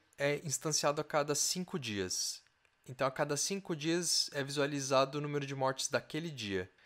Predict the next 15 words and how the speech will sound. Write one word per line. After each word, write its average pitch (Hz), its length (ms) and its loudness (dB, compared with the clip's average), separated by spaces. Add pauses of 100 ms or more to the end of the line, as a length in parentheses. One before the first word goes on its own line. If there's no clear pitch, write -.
(160)
E 127 120 2
é 139 40 8
um 151 100 2
pouco 170 260 -2
assustador 160 600 2
perceber 135 480 -2
que 131 100 -12
esse - 140 -6
campo 127 360 -4
de 120 100 -10
partículas - 440 -4
começa 123 280 -6
tão 139 160 0
modesto 156 600 2 (260)
e 131 260 -2